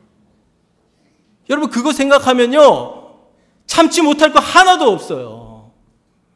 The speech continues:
지옥 가서 당해야 할 그 영원한 그 형벌을 아무 공로 없는데, 아무 자격 없는데, 그 예수 그리스도의 피값으로 아무런 값도 치르지 않고 그냥 우리가 거저 받았어요. 그냥 면제가 돼버린 거예요.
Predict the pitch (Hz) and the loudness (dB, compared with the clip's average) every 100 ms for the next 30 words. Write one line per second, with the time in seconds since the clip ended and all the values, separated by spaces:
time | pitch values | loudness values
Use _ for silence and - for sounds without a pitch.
0 | _ _ _ _ _ - 311 349 - - | _ _ _ _ _ 0 2 2 -2 0
1 | 285 294 320 262 285 302 294 277 302 269 | 0 0 -2 -2 0 4 4 2 2 4
2 | 302 339 339 311 294 294 269 277 277 285 | 4 4 2 2 0 -2 -4 -2 -2 0
3 | 311 160 - - - - 202 320 349 269 | 2 0 -4 -18 -20 -8 2 2 2 -2
4 | 294 320 277 277 302 247 294 226 254 320 | 0 4 4 4 2 2 2 0 0 0
5 | 262 247 262 247 294 247 277 262 277 311 | 0 0 0 4 4 4 0 -4 -4 -6
6 | 277 302 - - - 311 - 285 302 202 | -6 -6 -8 -10 0 0 0 0 2 2
7 | - - - 254 302 330 339 330 - 240 | -2 -12 -2 4 6 6 2 -2 -2 -4
8 | 240 262 - 262 247 226 208 269 285 185 | -6 -12 -10 -8 -2 -2 -2 2 4 2
9 | - - - 285 311 247 262 - 214 240 | -4 -8 0 4 4 4 0 0 0 2
10 | 226 226 226 233 311 254 214 247 277 233 | 0 -2 -4 -2 0 4 2 2 0 0
11 | 226 220 202 175 147 139 156 131 110 _ | 0 0 -2 -8 -8 -10 -12 -14 -18 _